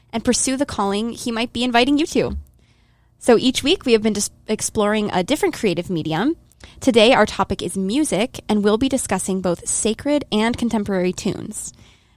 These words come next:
So I'm pretty, I'm pretty pumped for this show. And our, our guiding excerpt from Saint John Paul the Second's letter to artist is, "The church also needs musicians.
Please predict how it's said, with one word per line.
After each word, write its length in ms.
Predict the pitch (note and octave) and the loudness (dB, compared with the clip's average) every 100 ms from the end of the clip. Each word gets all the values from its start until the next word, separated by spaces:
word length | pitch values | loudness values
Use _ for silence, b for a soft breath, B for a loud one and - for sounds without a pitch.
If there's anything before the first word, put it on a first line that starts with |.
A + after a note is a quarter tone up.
| _ | _
So 120 | - | 0
I'm 80 | D3 | 0
pretty, 280 | F3+ A#3 G3 | 2 0 0
I'm 80 | - | -4
pretty 220 | B3 B3+ | -2 0
pumped 240 | A#3 G#3+ - | 0 -2 -2
for 100 | G3+ | -4
this 160 | F3+ | -4
show. 400 | - B3+ - G#3+ - B B B - | 0 2 2 -4 -10 B B B -2
And 80 | A3+ | 2
our, 140 | F#3+ | 4
our 160 | - G3+ | 4 6
guiding 340 | G#3 G#3+ G#3 - | 6 6 4 2
excerpt 520 | D#4 - G#3+ A#3 - | -2 0 0 -2 -4
from 300 | - G#3+ G3 | -4 -2 -2
Saint 240 | G3+ G3 | -4 -4
John 220 | G3+ F#3+ F#3 | -2 -2 -4
Paul 240 | - F3 | -4 -4
the 80 | F#3 | -4
Second's 420 | - F#3 F#3+ - | -4 -2 -4 -2
letter 180 | F#3+ F3+ | -2 0
to 100 | - | -2
artist 480 | D#3 C#3 A3+ C4+ - G3 | -2 0 0 -4 -6 -2
is, 360 | E3+ E3+ - B B B B B B _ _ _ _ _ _ | -2 -2 -8 B B B B B B _ _ _ _ _ _
"The 120 | A3 | 0
church 540 | - - C4+ D#4+ - D4+ - | 2 2 0 0 -2 -2 2
also 320 | G#3+ A3 C4+ | 2 4 4
needs 380 | B3 G#3+ G3+ - | 4 4 2 0
musicians. 880 | G3 F#3 F3+ - - - - - | 0 0 -4 -6 -10 -12 -16 -20